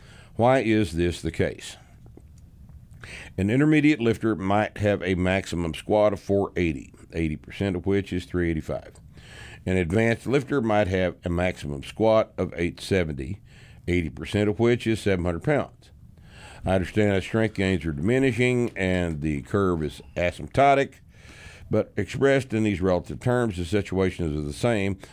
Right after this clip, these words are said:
So what is different? Well, what is different is the advanced lifter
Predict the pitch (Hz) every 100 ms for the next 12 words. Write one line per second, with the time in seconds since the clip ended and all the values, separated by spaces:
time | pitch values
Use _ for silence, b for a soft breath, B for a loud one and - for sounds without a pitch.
0 | B - 101 90 95 101 98 110 139 80
1 | - - - - - B B B B B
2 | B 107 92 110 - - - 87 117 98
3 | 87 147 151 151 - 87 95 92 85 78
4 | 101 123 85 78 65 92 139 120